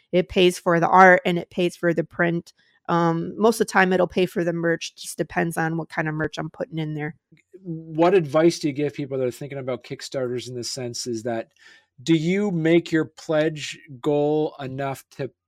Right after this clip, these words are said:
Speaker 2: pay, or do you make it low enough where you can then start utilizing it to, um, to get those stretch goals and kinda get that forward momentum going? How do you, wh-, how do you choose a goal level?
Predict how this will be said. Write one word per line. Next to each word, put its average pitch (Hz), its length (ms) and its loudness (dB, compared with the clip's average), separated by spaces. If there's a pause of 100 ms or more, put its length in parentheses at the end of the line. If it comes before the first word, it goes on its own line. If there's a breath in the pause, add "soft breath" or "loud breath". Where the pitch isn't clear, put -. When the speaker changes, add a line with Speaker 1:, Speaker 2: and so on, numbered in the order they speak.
Speaker 2:
pay, 175 360 -2
or 139 260 -4
do 135 80 -6
you 147 80 -4
make 147 240 -6
it 139 160 0
low 139 280 -8
enough 131 360 -8
where 131 100 -2
you 123 120 -4
can 131 200 -10
then 127 240 -6
start 127 480 -6
utilizing 123 720 -6
it 117 280 -8
to, 120 400 -2 (580 soft breath)
um, 117 520 -10 (340)
to 127 280 -2
get 143 240 -4
those 131 200 -2
stretch 131 280 -6
goals 120 240 -6
and 120 100 -12
kinda 127 200 -10
get 127 200 -8
that 117 140 -8
forward 113 320 -8
momentum 107 520 -16
going? 101 340 -16
How 120 140 -14
do 160 100 -6
you, 143 340 -6 (300)
wh-, 139 160 -10
how 180 140 -4
do 185 80 -4
you 180 120 0
choose 147 480 -4
a 113 120 -4 (180)
goal 120 380 -4
level? - 340 -20